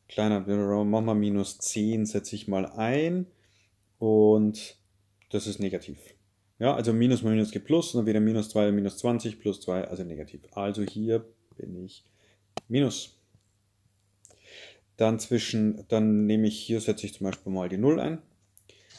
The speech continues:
Also f' von null, schau, was rauskommt, da bin ich positiv, das ist Plus. Dann an der Stelle setze ich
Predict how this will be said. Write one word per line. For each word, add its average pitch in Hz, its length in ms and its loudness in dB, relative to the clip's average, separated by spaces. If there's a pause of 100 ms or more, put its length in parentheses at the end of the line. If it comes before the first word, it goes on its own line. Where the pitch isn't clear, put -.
(120)
Also 104 340 -4
f' 107 800 -2
von 95 480 -4
null, 127 520 0
schau, 107 240 0
was 104 200 0
rauskommt, 110 600 -8
da 98 260 2
bin 95 180 -6
ich - 180 -10
positiv, 113 680 -2
das - 580 -10
ist - 280 -20
Plus. - 540 -18 (2750)
Dann 107 320 4
an 104 220 0
der 117 240 4
Stelle 127 580 0
setze 110 520 -2
ich - 720 -6